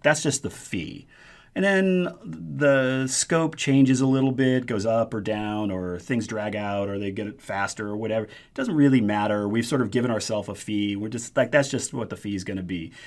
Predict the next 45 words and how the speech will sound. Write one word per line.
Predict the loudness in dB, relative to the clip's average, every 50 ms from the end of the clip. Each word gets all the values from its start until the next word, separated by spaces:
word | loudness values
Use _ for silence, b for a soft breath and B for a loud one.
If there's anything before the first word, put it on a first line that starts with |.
| B B B 2
Then | 4 4 4 2 -4 -10 -16 -10
certain | -6 -2 -2 -2 0 0 0 0
things | 0 -2 -2 -2 -4 -4
could | -6 -6 -4
change | -2 0 2 2 0 0 -4
that, | -6 -8 -6 -6 -8 -10 -10 -8
like | -8 -6 -6 -6 -8 -10 -16 B B B B B B B B -6
the | -4 -2 -2
scope | -2 0 2 2 2 0 0
dramatically | -4 -4 -2 0 0 2 2 0 0 -2 -4 -6 -6
changes, | -6 -4 -4 -4 -4 -2 -2 -2 -2 -2 -2 -2 -4 -4 -6
or, | -8 -8 -8 -8 -8 -8 -8 -10 -10 -10 -12 -12 -10 -10
uh, | -8 -8 -6 -6 -8 -8
they | -8 -4 -2 -2 0 0 0 -2 -2 -4 -6 -8 -8
decide, | -8 -6 -4 -4 -2 -2 -2 -2 0
yeah, | 2 2 4 4 4 4 2 2
we | 2 0
want | 0 0 -2 -2
this, | -2 -2 -2 -4
but | -4 -6 -4
then | -2 -2 -2
we | 0 0
also | 0 0 -2 -2 -4 -4
want | -4 -4 -4 -6 -6 -6
you | -8
to | -8 -6
do | -6 -6 -6 -4 -4 -2 -4 -4 -6 B B B B B B
a |
bunch | -2 0 0 0
of | 0
marketing | -2 -2 -2 0 -2 -2 0 0
drawings | -2 -2 -2 -2 -2 -2 -2 -4 -6
for | -6 -6 -4 -4 -2
us, | -2 -2 -2 -4 -4 -4 -6
or, | -6 -10 -10
you | -4 -2 0
know, | 0 0 0
like, | 2 2 2 0 0
certain | -2 0 0 0 2 0
other | 0 0 2 0 0
things | 0 -2 -2 -4 -4
could | -4 -2 -2 -2 -2 -2
change | -2 0 2 4 4 2 2 0
that | -4 -6 -6 -4 -2
number. | 0 0 2 2 0 0 -4 -8 -10